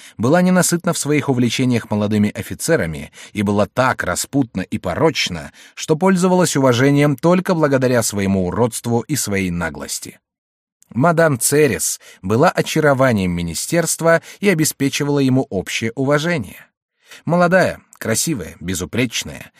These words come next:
она соединяла, чаруя собой, и избранное общество, и толпу изяществом туалетов и чистотой улыбки. Ее салоны наполнились вскоре высшим еврейским финансовым обществом.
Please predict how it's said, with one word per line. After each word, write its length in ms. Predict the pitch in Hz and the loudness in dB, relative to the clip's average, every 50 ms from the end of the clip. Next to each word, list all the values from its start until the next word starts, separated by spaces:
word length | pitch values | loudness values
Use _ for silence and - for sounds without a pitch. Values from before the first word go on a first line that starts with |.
| - - - - _ | -20 -20 -20 -20 _
она 240 | - 170 - 175 196 | -4 0 2 2 4
соединяла, 600 | - 208 202 196 175 185 175 180 185 180 175 156 | 4 4 4 4 4 4 6 6 6 6 4 4
чаруя 360 | - - - 143 160 165 151 | 2 0 0 2 2 2 2
собой, 400 | 135 - - 127 131 143 147 143 | 2 0 0 0 2 2 2 2
и 220 | 135 - 160 139 _ | 2 -2 -6 -8 _
избранное 580 | - 180 156 131 110 104 107 104 98 92 92 - - | -2 -2 -2 -2 -2 0 0 0 0 0 -2 -2 -4
общество, 720 | 165 175 - - - 175 165 - - 165 170 165 170 165 - - - _ - | -4 -4 -4 -4 -4 -4 -4 -4 -2 0 2 2 0 0 -4 -12 -14 _ -6
и 80 | 202 | -6
толпу 580 | 196 - 208 202 196 175 - - 127 127 131 127 _ _ - | 0 2 2 2 2 0 -2 -2 -2 -2 -2 -4 _ _ -4
изяществом 640 | 127 113 98 113 107 - - 98 - - 92 85 | -2 0 0 0 0 -2 -4 -6 -6 -6 -6 -6
туалетов 540 | 78 - 85 80 90 117 139 135 147 131 - - | -6 -6 -4 -2 -2 -2 -2 -2 -4 -8 -8 -8
и 100 | 175 - | -8 -6
чистотой 480 | - 135 120 - 104 95 - 95 95 - | -6 -6 -6 -6 -6 -6 -4 -6 -6 -6
улыбки. 580 | - 95 92 87 80 - - - - - - - _ _ _ _ _ _ _ _ _ _ _ - - - | -6 -6 -6 -6 -8 -10 -16 -20 -20 -20 -20 -20 _ _ _ _ _ _ _ _ _ _ _ -20 -10 -4
Ее 260 | 107 113 110 117 117 | -2 2 2 2 2
салоны 640 | - - 107 101 107 117 123 110 92 82 80 80 - - - | 2 2 2 2 4 4 4 2 2 0 -4 -6 -10 -12 -6
наполнились 680 | - 110 120 113 156 156 151 156 151 147 143 131 - - | -4 -4 -2 0 2 2 2 2 0 0 0 -2 -4 -6
вскоре 360 | - - - 139 131 139 135 | -10 -6 -4 0 0 2 2
высшим 420 | 110 123 160 160 - - 165 160 | 2 2 0 0 0 -2 -2 -2
еврейским 600 | 143 110 120 117 107 110 120 120 - - 151 143 | 0 0 0 0 2 2 0 0 -2 -4 -6 -6
финансовым 680 | - - 110 92 90 92 87 - - 104 113 123 117 - | -4 -4 -2 -2 -2 -2 -4 -6 -4 -4 -4 -4 -2 -2
обществом. 720 | 170 175 - - - - - - - - - - - - | -4 -4 -4 -4 -8 -10 -10 -14 -14 -16 -18 -20 -20 -20